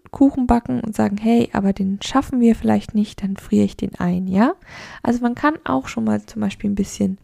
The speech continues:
Meal Prep betreiben und das Ganze dann einfrieren, dass wenn man mal eben zum Beispiel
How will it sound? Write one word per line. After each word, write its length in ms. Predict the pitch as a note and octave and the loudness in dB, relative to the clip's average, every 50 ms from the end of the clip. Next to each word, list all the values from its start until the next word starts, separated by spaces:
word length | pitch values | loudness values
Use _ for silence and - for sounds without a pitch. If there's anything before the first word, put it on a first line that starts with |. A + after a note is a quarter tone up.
| _ _ _ _ | _ _ _ _
Meal 320 | - F#3 G#3 C4 E4+ G4 F#4+ | 0 2 4 6 6 6 4
Prep 380 | - - - C#4 C#4 - - | 4 4 4 4 4 2 2
betreiben 760 | - C4 - - - A#3 A3+ A3+ A3+ A3+ A3+ A3+ A3+ A3+ A3+ _ - - - - - - - - - _ _ _ _ | 0 0 0 0 2 4 6 6 6 6 4 2 0 -2 -4 _ -14 -20 -20 -20 -20 -20 -20 -20 -20 _ _ _ _
und 400 | - A#3 A3 A3 A3 G#3+ G#3 - | 0 2 2 2 2 0 -2 -2
das 160 | A3 G3+ - - | -2 -2 -2 -2
Ganze 320 | - A3 G#3 G3+ - - | -4 -2 -2 -2 -4 -6
dann 160 | - G3 G3 - - | -6 -6 -8 -6 -2
einfrieren, 600 | - - D4 D#4+ E4 - - C#4 C4+ C4+ C4 B3 | -2 0 0 -2 -2 -2 0 2 2 2 2 2
dass 320 | A#3+ A3+ G#3 - - - - | 2 0 0 -2 -6 -14 -4
wenn 200 | - A3+ A3+ G#3+ | 0 2 2 4
man 180 | G#3+ G#3+ G#3 G#3 | 4 2 2 2
mal 240 | G#3 G#3 G3+ - | 0 0 -2 -2
eben 320 | - - G3+ G3 F#3+ G3+ G#3 - _ - | -4 -2 0 0 0 0 0 -4 _ -8
zum 160 | - - G3+ | -2 -2 0
Beispiel 500 | G#3 G#3 G#3 - - - G#3+ G#3 - | 0 0 -2 -4 -4 -4 -2 -2 -2